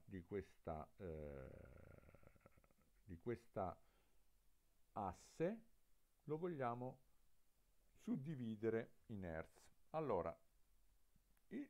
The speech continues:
il punto è che l'altezza di questo, mm, allora, se noi adesso qua diamo dei nomi a queste, quindi questo per esempio lo potremmo chiamare asse X e questo lo potremmo chiamare asse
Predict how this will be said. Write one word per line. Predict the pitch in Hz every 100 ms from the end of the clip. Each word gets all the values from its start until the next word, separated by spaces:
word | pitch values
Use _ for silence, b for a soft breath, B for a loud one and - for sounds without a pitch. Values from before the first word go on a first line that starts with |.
| -
il | 240 -
punto | - 123 90 - 92 117 -
è | - 135
che | - 135
l'altezza | 143 156 - 254 247 147
di | 117
questo, | 110 117 - - 87 82 80 - - - -
mm, | 90 - - - _ b b b b b b b
allora, | 135 98 87 -
se | - 202
noi | 285 226
adesso | 139 202 - 180
qua | - 170 147
diamo | - 110 156 151 127
dei | 131
nomi | 135 147 107 92
a | - 92
queste, | - 87 - 90 78 76 71 - -
quindi | 131 90 -
questo | 156 135 127
per | 110 117
esempio | 127 120 101
lo | 90
potremmo | 95 104 101 98
chiamare | 104 95 90 87
asse | - 120 127 - - 110 92
X | - - - 65 - - - - _ - - - - - - - - - - - b b b b b - -
e | 107 -
questo | 156 135 113
lo | 92
potremmo | 95 95 123 98
chiamare | 85 101 113 104 87 -
asse | 104 101 - - - - 95 87